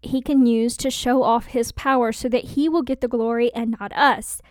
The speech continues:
Let's go to First Samuel chapter nine and look for a minute at the first king of Israel, King Saul. In First Samuel chapter nine, his response to Samuel the prophet, informing him that God had chosen him to be king,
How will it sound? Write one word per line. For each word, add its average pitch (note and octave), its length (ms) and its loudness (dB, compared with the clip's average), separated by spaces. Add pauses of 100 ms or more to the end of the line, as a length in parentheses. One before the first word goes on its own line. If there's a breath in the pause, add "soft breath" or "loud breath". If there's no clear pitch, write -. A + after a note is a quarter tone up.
(140 soft breath)
Let's C#4+ 320 -2
go C#4 300 0
to B3+ 360 -8
First - 340 -8
Samuel A#3+ 380 -4
chapter B3+ 320 -8
nine A3+ 420 -2
and B3+ 280 -2
look C#4 220 0
for C4+ 160 -2
a B3 60 2
minute A#3+ 440 -2
at A#3 280 -4 (260)
the A#3 100 -2
first - 460 -4
king B3 240 0
of A#3+ 160 -2
Israel, A3+ 420 -4
King A3 300 -8
Saul. A#3+ 340 -2 (680 soft breath)
In E4 180 2
First F#4 300 -4
Samuel B3 340 0
chapter C#4 320 -6
nine, A3 300 -2
his C#4 280 -2
response D4+ 480 -4
to E4+ 120 -6
Samuel A3+ 480 -4
the D4 100 -2
prophet, A3 560 -8 (440 soft breath)
informing D#4+ 560 0
him C#4+ 180 0
that C4 140 -2
God C4+ 200 2
had D4 120 -2
chosen C4 340 -2
him B3 160 -2
to B3 100 -6
be B3+ 140 -6
king, A#3 460 -6